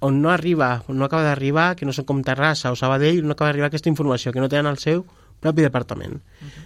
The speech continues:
Speaker 1: Concretament, per exemple, estem a Ullastrell,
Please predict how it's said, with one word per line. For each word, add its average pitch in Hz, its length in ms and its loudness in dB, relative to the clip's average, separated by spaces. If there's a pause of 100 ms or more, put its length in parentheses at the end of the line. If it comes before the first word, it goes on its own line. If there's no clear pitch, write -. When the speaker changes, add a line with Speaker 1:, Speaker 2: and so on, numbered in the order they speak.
(140)
Speaker 1:
Concretament, 160 500 2
per 170 100 2
exemple, 139 360 2
estem 120 460 0 (280)
a 117 380 -2
Ullastrell, 151 720 0